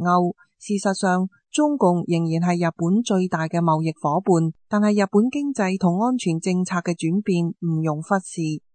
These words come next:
東京顯然正尋求降低其喺關鍵供應鏈、國家安全、先進技術同外交渠道等方面對北京嘅戰略依賴。呢種轉變係漸進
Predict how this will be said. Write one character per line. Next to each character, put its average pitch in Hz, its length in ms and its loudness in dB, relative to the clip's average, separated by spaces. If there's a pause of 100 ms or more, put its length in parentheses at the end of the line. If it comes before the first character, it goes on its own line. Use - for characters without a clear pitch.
東 240 240 4
京 233 160 4
顯 202 240 4
然 180 300 2
正 196 200 2
尋 175 300 -4
求 165 240 -2
降 202 240 2
低 220 220 0
其 165 260 -4
喺 165 260 0
關 220 320 0
鍵 170 280 -2
供 208 200 2
應 175 200 0
鏈、 170 320 2 (240)
國 240 160 4
家 254 100 -2
安 269 340 -2
全、 160 300 -2 (360)
先 240 180 2
進 196 240 2
技 170 220 -2
術 165 260 -2
同 165 200 -2
外 170 180 2
交 208 240 0
渠 170 320 0
道 165 220 0
等 160 200 -2
方 220 240 2
面 175 300 2 (260)
對 196 220 4
北 208 140 0 (100)
京 202 160 2
嘅 165 240 -2
戰 170 240 -2
略 160 160 0
依 165 180 -4
賴。 165 260 0 (420)
呢 294 160 2
種 240 160 4
轉 196 260 2
變 190 240 2
係 180 240 0
漸 180 240 0
進 185 160 0